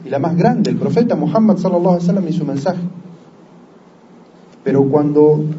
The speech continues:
nos habla sobre lo que significa rechazar el mensaje de Allah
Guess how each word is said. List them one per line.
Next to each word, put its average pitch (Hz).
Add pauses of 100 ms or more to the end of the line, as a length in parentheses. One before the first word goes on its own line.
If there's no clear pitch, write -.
(240)
nos 147
habla 196 (1000)
sobre 151
lo 147
que 151
significa 175
rechazar 151 (1900)
el 135
mensaje 147
de 156
Allah 127